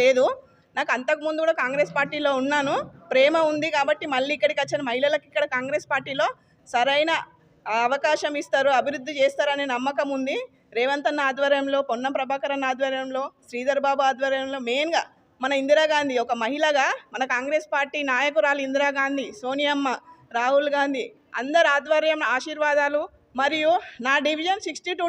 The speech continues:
డివిజన్, సిక్స్టీ టూ డివిజన్ ప్రజల ఆశీర్వాదం నాకు ఉంటది. వాళ్ళు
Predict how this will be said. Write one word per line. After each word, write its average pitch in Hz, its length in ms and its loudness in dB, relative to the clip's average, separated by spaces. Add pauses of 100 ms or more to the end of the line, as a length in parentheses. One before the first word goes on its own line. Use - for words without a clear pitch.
డివిజన్, 294 320 -2 (320)
సిక్స్టీ 262 260 -10 (100)
టూ 320 80 4 (160)
డివిజన్ 302 400 -2
ప్రజల 277 260 2 (540)
ఆశీర్వాదం 302 560 0
నాకు 285 240 -2
ఉంటది. 262 280 0 (300)
వాళ్ళు 294 200 0